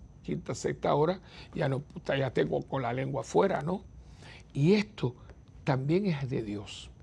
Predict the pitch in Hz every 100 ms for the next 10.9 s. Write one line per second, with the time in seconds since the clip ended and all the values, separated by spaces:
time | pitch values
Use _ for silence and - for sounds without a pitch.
0 | - - - - - - 147 151 143 226
1 | 185 156 143 - - 208 208 - 131 110
2 | - - - - - - 170 208 196 170
3 | 202 196 - - 165 143 175 196 160 160
4 | 143 131 143 160 208 185 - - - -
5 | - - 143 143 151 156 170 175 185 170
6 | 147 170 196 - - - - - - -
7 | - - - - - 135 131 127 120 -
8 | 143 151 170 165 151 139 151 139 - 147
9 | 78 202 - - - - - - 135 135
10 | 131 - - - - 139 185 247 269